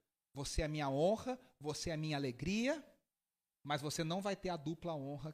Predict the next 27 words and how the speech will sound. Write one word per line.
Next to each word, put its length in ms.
que 160
os 140
primogênitos 720
têm. 240
Tá 120
saindo 500
de 80
você, 300
eu 20
estou 200
tirando 580
de 100
você." 440
E 120
no 100
texto 640
de 80
Gênesis 520
fica 220
claro 320
que 160
Jacó 320
coloca 360
essa 200
honra 240
sobre 360
José. 500